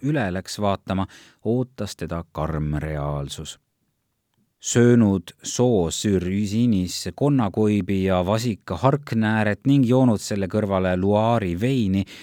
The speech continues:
leidsid De Finessid eest räämas ja sünge lossi.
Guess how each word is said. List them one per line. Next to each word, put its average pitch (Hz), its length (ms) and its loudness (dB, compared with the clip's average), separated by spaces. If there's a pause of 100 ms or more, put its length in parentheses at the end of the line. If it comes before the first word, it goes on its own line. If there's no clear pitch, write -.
(120)
leidsid 123 580 -4
De 92 160 0
Finessid 104 680 -4
eest 95 480 -6
räämas 95 680 0
ja 78 180 -4
sünge 95 580 -2
lossi. 73 520 -8